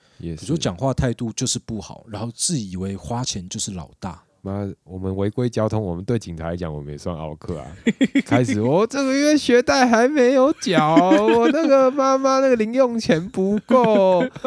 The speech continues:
Speaker 1: 对，我这个月很难过，你可不可以开简单一点，对不对？你，对，你给人家酒驾，叫人家开没戴安全帽，对不对？”<laughs> 对。
Speaker 2: 我，我，我都是，我遇到警察，我就会开始跟他们回，我就说，我说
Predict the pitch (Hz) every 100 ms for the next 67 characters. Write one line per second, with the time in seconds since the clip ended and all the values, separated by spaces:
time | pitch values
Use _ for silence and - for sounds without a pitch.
0 | 196 202 226 214 208 214 220 247 240 240
1 | 196 156 151 156 190 214 196 208 180 160
2 | 196 - 170 170 - - - 95 98 127
3 | 143 143 123 95 208 131 135 135 131 135
4 | - 170 160 - 151 - 143 135 180 190
5 | 156 139 160 175 160 127 131 170 156 160
6 | 147 151 151 143 147 131 135 135 139 127
7 | 90 104 117 101 120 139 135 120 113 107
8 | 131 160 - 202 - - 156 - 110 127
9 | 92 - 110 135 120 135 123 170 208 208
10 | 180 _ - 123 131 175 156 123 113 113
11 | 127 - 123 113 110 110 104 180 - 98
12 | 92 98 107 113 - 107 123 - - -
13 | _ 120 139 160